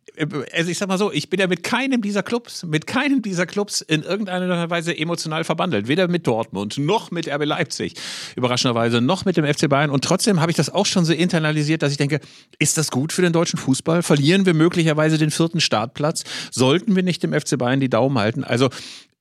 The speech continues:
erstaunlicherweise bin ich manchmal durchaus für den F C Bayern, aber in so komischen Situationen.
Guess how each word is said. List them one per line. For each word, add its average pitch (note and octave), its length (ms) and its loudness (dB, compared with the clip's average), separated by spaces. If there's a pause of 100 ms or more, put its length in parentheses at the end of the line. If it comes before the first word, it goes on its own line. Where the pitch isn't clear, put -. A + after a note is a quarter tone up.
(240)
erstaunlicherweise F3 720 2
bin D#3+ 160 2
ich - 160 -4
manchmal G3 560 2
durchaus E3 320 2
für - 80 0
den B2 140 2
F A#2 120 -4
C - 140 -2
Bayern, A2 320 0
aber D3 200 -2
in C#3+ 100 -2
so D3 100 2
komischen F#3+ 380 2
Situationen. D#3+ 720 0